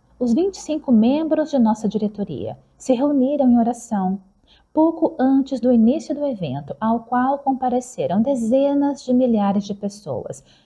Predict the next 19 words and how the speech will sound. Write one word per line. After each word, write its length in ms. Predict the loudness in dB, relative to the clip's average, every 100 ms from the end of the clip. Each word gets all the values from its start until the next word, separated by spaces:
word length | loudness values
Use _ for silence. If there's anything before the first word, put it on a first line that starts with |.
| _
no 140 | 2 2
estádio, 560 | 0 -8 -6 -4 -2
logo 360 | 0 2 2 2
abaixo 380 | 2 2 0 -2
de 120 | -2
nós, 400 | -2 -4 -8 -12 _ _ _ _
a 120 | 0 2
opressão 840 | 2 2 -2 -6 -8 -8 -6 -8 -2
era 280 | -2 -2 -4
tão 200 | -4 -4
forte 680 | -6 -6 -2 -2 -6 -10 -10 -12 _ -10
que 80 | -2
tropeçávamos 1080 | 0 2 0 -2 -2 -2 0 2 2 2 2
em 100 | 2
nossas 260 | 2 -2
palavras 640 | -6 -4 -2 -2 -2 -2 -2
e 60 |
ficávamos 480 | -4 -2 2 4 2
calados. 760 | -4 -8 -8 -8 -6 -8 -8